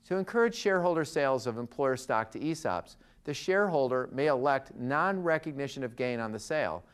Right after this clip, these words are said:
if the esop owns thirty percent of the company's stock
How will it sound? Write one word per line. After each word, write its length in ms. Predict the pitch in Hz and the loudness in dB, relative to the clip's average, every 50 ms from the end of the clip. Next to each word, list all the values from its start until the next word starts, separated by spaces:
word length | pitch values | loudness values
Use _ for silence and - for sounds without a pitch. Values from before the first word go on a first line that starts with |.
| _ _ _ - | _ _ _ -10
if 120 | - 131 | -8 -6
the 120 | - 160 - | -6 -6 -4
esop 480 | - 196 202 202 - 160 143 139 - - | -4 -4 -2 2 2 2 2 2 0 -2
owns 360 | 127 131 131 131 123 - - - - _ _ _ | -2 -2 -2 -4 -6 -10 -16 -20 -20 _ _ _
thirty 320 | _ - 185 180 190 190 196 | _ 0 2 4 4 2 0
percent 360 | 196 190 170 - - 135 127 | -2 -6 -6 -2 -2 -2 -2
of 80 | 131 120 | -2 -4
the 60 | 127 | -4
company's 440 | - - 135 123 117 127 123 117 - | -4 -4 -6 -6 -6 -8 -10 -10 -6
stock 360 | - 113 98 98 98 98 | -2 0 0 0 0 -2